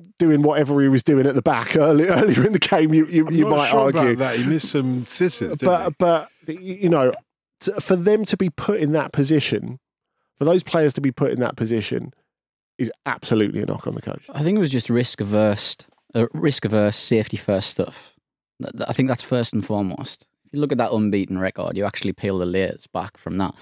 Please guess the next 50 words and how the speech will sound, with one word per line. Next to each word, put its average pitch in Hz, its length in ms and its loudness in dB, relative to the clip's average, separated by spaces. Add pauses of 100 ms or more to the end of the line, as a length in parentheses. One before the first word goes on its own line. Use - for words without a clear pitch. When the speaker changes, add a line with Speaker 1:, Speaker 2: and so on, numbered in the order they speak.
(240)
Speaker 3:
There's 113 160 -12
a - 20 -4
lot 143 160 -4
of 87 60 -8
draws - 600 -4
actually 95 560 -8 (200)
scattered 98 420 -4
in 90 140 -8
that. - 160 -20 (200)
There's 104 200 -8
four 127 300 0
wins 117 240 2
from 104 140 -4
the 98 60 0
last 95 220 0
fourteen, 90 460 -2 (420)
if 101 100 -10
you 110 80 2
wanna 101 180 2
really 101 260 0
phrase 92 380 -4
that, 95 240 -2
the, 98 160 -6
their 95 220 -2
last, 92 320 -6
you - 200 -12
know, 139 60 2
Speaker 1:
Mm. 135 180 2
Speaker 3:
haul 104 180 2
of 90 100 -4
games 107 280 -2
and 95 100 -2
what 90 100 -2
have 92 140 -4
you. 90 140 -10 (600)
They've - 100 -6
still - 180 0
got 196 80 4
Speaker 1:
Against 165 160 2
not 202 160 4
amazing 160 360 4
teams 147 280 2
either. 127 280 0
Speaker 3:
No. 127 440 2 (140)
Speaker 2:
Mm. 110 320 -14
Speaker 3:
A 143 40 -6
nil-nil 170 300 0
draw 165 160 -4
at 143 80 -8
Heidenheim, 135 360 -4